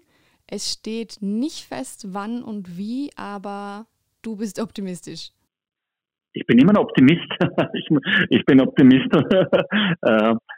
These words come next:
Speaker 2: ich sehe das eigentlich sehr, äh, es entwickelt sich sehr gut momentan, würde ich sagen. Äh,
Speaker 1: Mhm.
Speaker 2: ähm, es kann sich immer was ändern. Das haben wir, ähm, wir haben ja das selber erlebt, eigentlich, wie schnell das gehen kann, das, was sich ändert heutzutage auch.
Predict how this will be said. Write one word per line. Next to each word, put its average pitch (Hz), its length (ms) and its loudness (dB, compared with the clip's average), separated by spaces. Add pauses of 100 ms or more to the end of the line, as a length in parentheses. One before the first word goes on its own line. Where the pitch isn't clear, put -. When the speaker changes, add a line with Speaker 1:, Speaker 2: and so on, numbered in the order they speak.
Speaker 2:
ich - 180 -4
sehe 123 120 4
das 120 140 2
eigentlich 113 280 4
sehr, 110 100 2
äh, 101 800 -2
es 135 120 4
entwickelt 123 420 2
sich - 120 0 (100)
sehr 101 140 4
gut 131 180 0
momentan, 127 380 6
würde 120 180 2
ich - 100 -6
sagen. 123 280 2
Äh, 127 300 4 (460)
Speaker 1:
Mhm. 139 140 -2
Speaker 2:
ähm, 123 320 6
es - 100 -12
kann 131 140 2
sich 131 180 -4
immer 160 160 6
was 175 160 2
ändern. 101 280 4
Das - 100 -6
haben 110 140 6
wir, 117 120 6 (380)
ähm, 110 380 0
wir 110 100 2
haben 107 140 4
ja 120 60 4
das 113 120 2 (100)
selber 113 300 2
erlebt, 104 380 2
eigentlich, 113 220 6
wie 113 120 2
schnell 98 200 2
das 104 120 0 (180)
gehen 120 240 4
kann, 117 180 0
das, 101 180 0
was 101 140 -2
sich 104 140 -2
ändert 101 360 4
heutzutage 90 840 -2
auch. 95 120 -4